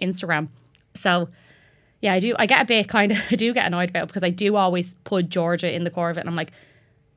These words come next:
if she ends up on social media and if one day she'd said something, and I've seen, I've seen what social media can do to people. I've seen it firsthand. I've had friends who have had stuff come back on them. I've physically been with friends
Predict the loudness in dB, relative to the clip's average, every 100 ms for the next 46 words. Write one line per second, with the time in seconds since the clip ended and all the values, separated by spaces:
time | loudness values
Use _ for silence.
0 | _ -12 -6 -2 2 2 2 -2 -4 -4
1 | -4 -4 -6 -6 -6 -8 -4 0 2 2
2 | 2 0 -2 -2 -6 -4 -4 -4 -4 -6
3 | -6 -12 _ _ _ _ _ _ _ -8
4 | -2 0 0 -2 -2 -2 -6 -6 -4 -2
5 | -2 -4 -4 -6 -4 -6 -6 -6 -6 -4
6 | -4 -4 -6 -6 -6 -8 -10 _ _ _
7 | _ -4 -4 -2 0 4 4 2 0 -2
8 | 0 -2 -4 _ -20 _ 2 2 2 -2
9 | -4 -2 0 0 0 -2 -2 -2 -2 -2
10 | 0 -2 0 0 0 0 -2 -2 0 2
11 | 0